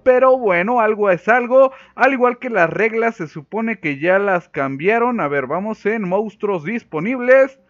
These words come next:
Y efectivamente, ahora son monstruos de los míticos silvestres. Que de aquí la verdad es que pocos son buenos, ¿eh? Serpentex. Tenemos también a Kim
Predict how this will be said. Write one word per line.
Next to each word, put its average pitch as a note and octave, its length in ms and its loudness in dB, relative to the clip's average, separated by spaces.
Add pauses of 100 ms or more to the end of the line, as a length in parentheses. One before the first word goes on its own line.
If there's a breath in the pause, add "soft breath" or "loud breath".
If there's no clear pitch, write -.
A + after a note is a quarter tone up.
(560)
Y G#3+ 160 0
efectivamente, F#3 880 -2
ahora A3 280 0
son G#3+ 340 -4
monstruos A#3 680 -4
de A3+ 220 0
los F3+ 320 -4
míticos A#3 640 -4
silvestres. C#3+ 920 -2 (360 soft breath)
Que F#3 120 4
de G#3+ 100 4
aquí B3 280 0
la C#4+ 140 0
verdad G3 320 2
es B3+ 120 -2
que A#3 160 0
pocos A3+ 760 0
son G3+ 340 -4
buenos, E3 500 -2
¿eh? F#3+ 140 -2
Serpentex. F#3+ 1200 -2 (480 soft breath)
Tenemos G#3 500 -2
también F#3 460 -2
a E3+ 80 0
Kim E3+ 260 -6